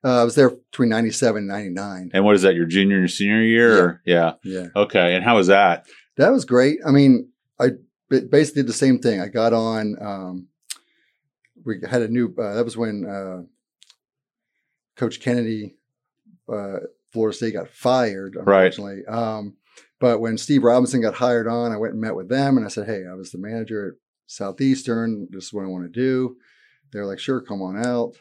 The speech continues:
Speaker 1: And then eventually my senior year got a scholarship.
Speaker 2: Okay.
Speaker 1: And so, I mean, it was pretty wild
Speaker 2: S-,
Speaker 1: because
Speaker 2: scholarship to manage?
Speaker 1: Yeah, to be a student manager.
Speaker 2: Really?
Speaker 1: Yeah,
Speaker 2: I
Speaker 1: I
Speaker 2: didn't even
Speaker 1: got
Speaker 2: know that existed.
Speaker 1: Yeah, they, I
Speaker 2: For
Speaker 1: think
Speaker 2: football or for what?
Speaker 1: It was just basketball.
Speaker 2: Okay.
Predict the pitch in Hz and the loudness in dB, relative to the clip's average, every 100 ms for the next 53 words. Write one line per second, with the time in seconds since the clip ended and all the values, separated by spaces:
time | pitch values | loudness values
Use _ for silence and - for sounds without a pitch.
0 | _ 110 104 104 101 95 113 - 110 104 | _ -16 -10 -10 -8 -8 -8 -8 -10 -10
1 | 92 - 123 120 101 95 98 92 _ _ | -14 -6 -2 -2 -4 -8 -10 -12 _ _
2 | 95 92 - 107 110 104 90 87 - _ | -10 -10 -8 -6 -6 -8 -12 -14 -18 _
3 | - 95 101 95 107 101 - 113 113 123 | -6 2 4 4 2 -6 -4 -2 -2 -4
4 | 110 151 135 107 113 117 113 - 113 104 | -4 -4 -2 0 0 0 -2 -2 -2 -2
5 | - - 147 156 175 143 110 107 110 156 | -2 4 6 6 4 4 4 6 6 4
6 | 214 - - - 139 131 127 117 - 147 | 2 -2 -8 -2 2 2 2 -2 0 0
7 | 147 127 131 98 90 - _ - 196 311 | 2 2 0 -2 -6 -10 _ 2 6 8
8 | 247 175 127 110 - 135 165 160 131 131 | 8 6 2 0 -4 2 6 8 8 8
9 | 131 131 117 180 - 87 80 180 180 165 | 8 6 6 4 4 2 2 0 2 4
10 | 180 175 - - - 160 - 190 180 226 | 2 0 -4 -14 4 4 6 4 6 6
11 | 233 165 - 135 120 95 - 165 160 143 | 8 6 6 6 6 6 4 4 4 4
12 | 135 110 98 110 110 95 82 | 2 2 2 2 4 4 2